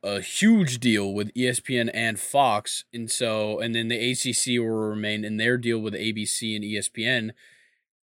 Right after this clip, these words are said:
Who does that leave the Pac-twelve for? Because Fox, C B S, and N B C have all of their eggs in the basket. And, and we know A B C and E S P N are putting a ton of money into the S E C and a, a pretty good deal of money into the A C C.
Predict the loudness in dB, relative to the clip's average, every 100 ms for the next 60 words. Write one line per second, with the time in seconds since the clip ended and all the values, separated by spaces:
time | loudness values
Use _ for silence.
0 | _ _ -2 2 4 4 4 4 2 0
1 | 0 0 -2 -6 0 2 2 -2 0 2
2 | 2 -6 -10 -8 -6 -2 0 -2 -4 -6
3 | 2 4 4 -2 -4 -2 0 0 0 -4
4 | -2 -2 -4 -4 -4 -4 -8 -6 0 2
5 | 2 0 0 0 2 0 0 -4 -6 -4
6 | -2 -2 -2 -4 -6 _ -20 _ _ _
7 | -4 -2 0 2 2 4 6 6 2 0
8 | 0 0 -2 -2 -2 -2 -4 -4 -4 -4
9 | -4 -4 -6 0 2 2 0 0 0 0
10 | 2 2 0 -4 -4 -2 -2 -2 -4 -8
11 | -12 _ -2 0 -2 0 2 2 2 0
12 | 0 2 0 0 -2 -4 -4 -6 -6 -2
13 | -2 -2 -4 -4 -4 -6 -6 -8